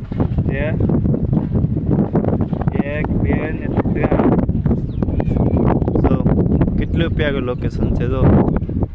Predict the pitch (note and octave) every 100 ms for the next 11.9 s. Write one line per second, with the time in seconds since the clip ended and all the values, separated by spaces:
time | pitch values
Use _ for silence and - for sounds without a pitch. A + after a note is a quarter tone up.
0 | - - - - - - - C#3+ - -
1 | D#3 D3+ C#3+ D3 - - - C#3+ - D#3
2 | C#3+ - C3+ - - A#2+ - - - -
3 | - D3+ E3+ E3+ - C3+ C3+ C3+ C3 -
4 | - - - - - - C#3+ D#3 E3 D#3+
5 | - - - - - - - - - -
6 | - C3 C3+ C#3 C3+ C#3+ D#3 D#3 D#3 D#3+
7 | D3+ E3 D#3 - C#3+ C#3+ C3+ C3 C3+ C#3+
8 | D#3+ - - - - - - D3+ - -
9 | - - C3+ B2+ B2 C3 - B2 - -
10 | D3 - - - - - C3 B2+ C#3 C#3
11 | D3+ C#3+ C3+ A#2+ B2 B2 A#2+ -